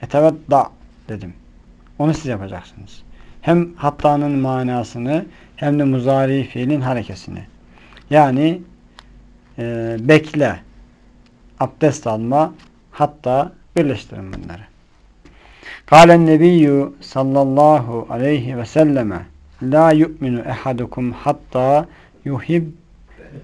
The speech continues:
li ehihi ma yuhibbu li nefsihi. Nebi sallallahu aleyhi ve sellem buyurdu ki, sizden biriniz nefsi için, kendisi için sevdiği şeyi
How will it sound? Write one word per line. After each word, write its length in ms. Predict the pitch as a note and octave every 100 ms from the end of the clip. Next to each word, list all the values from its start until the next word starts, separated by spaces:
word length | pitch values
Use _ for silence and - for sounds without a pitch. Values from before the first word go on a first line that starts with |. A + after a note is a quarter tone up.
| -
li 240 | C3 C#3
ehihi 1160 | D#3 C#3+ C3 - D3+ E3+ E3+ B2 - D3+ F3 E3+ - _ _ - _ _
ma 280 | B2 C#3 D3
yuhibbu 560 | C#3 G#2 D3+ C#3 D3 D3+
li 160 | C#3
nefsihi. 680 | C3+ B2 - G#2+ - G2+ F2+ - - - - - - - - - - - - - - - - - - - - _ - _
Nebi 340 | C3+ C#3+ E3 E3
sallallahu 680 | - C#3 C3+ C3+ C3+ B2
aleyhi 180 | B2 B2
ve 40 | A2+
sellem 480 | B2 A#2+ B2 A#2
buyurdu 420 | A#2 A#2 A2+ B2+ C3+
ki, 360 | D3+ D#3 E3 - - - - _ - - - - - - - - -
sizden 540 | - - B2 E3 E3+
biriniz 560 | D3 C3+ C3 A#2+ - - _ - _ - -
nefsi 420 | C3 C3+ - - D#3+
için, 320 | - A2+ G#2+
kendisi 440 | - C3+ C#3 C#3
için 180 | - D3
sevdiği 580 | C3+ - C3+ B2+ D#3+ E3
şeyi 400 | - B2 G2+